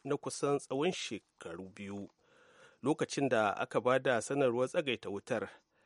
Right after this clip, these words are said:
sai wasu mayakan Taliban suka nufi cikin birane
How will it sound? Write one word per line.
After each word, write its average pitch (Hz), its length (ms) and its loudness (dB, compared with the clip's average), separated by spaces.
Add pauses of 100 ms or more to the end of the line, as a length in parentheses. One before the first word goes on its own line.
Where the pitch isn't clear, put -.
(160)
sai - 200 -2
wasu 127 460 -2
mayakan 131 400 2
Taliban 113 540 0
suka - 260 -4
nufi 104 220 -4
cikin 135 420 0
birane 98 540 2